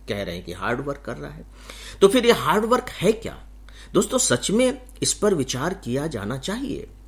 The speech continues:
मुझे लगता है कि इसके साथ एक नाइंसाफी हुई है इस शब्द के साथ, और नाइंसाफी हमने ये की है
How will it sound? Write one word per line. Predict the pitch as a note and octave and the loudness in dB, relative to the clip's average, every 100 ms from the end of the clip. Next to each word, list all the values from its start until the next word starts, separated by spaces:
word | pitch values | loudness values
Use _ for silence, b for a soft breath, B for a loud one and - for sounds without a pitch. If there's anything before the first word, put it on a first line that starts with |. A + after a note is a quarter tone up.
| - B B - | -20 B B 4
मुझे | G3+ D4 | 6 8
लगता | B3 B3 | 6 4
है | A#3+ | 6
कि | A#3 A3+ | 4 2
इसके | G#3+ - A3 | 0 2 2
साथ | - F3 F3+ | 4 2 0
एक | D#3+ D#3+ | -4 2
नाइंसाफी | C3+ B2+ A#2 C3 C3 C#3+ | 4 4 4 2 2 -2
हुई | A2+ G#2+ G#2+ | -2 0 -2
है | F2 | -2
इस | - - | -4 -4
शब्द | - F2+ E2 | -2 -4 -4
के | - | -6
साथ, | - - - - | -4 -4 -10 0
और | D3 D#3+ | 2 4
नाइंसाफी | C#3+ C3 F3 G3+ D4 | 4 6 6 6 6
हमने | B3 F3 F3 | 2 4 4
ये | C#3 D3+ | 6 4
की | D3+ G#2+ | 4 -2
है | F#2+ G#2+ F#3+ | 2 2 2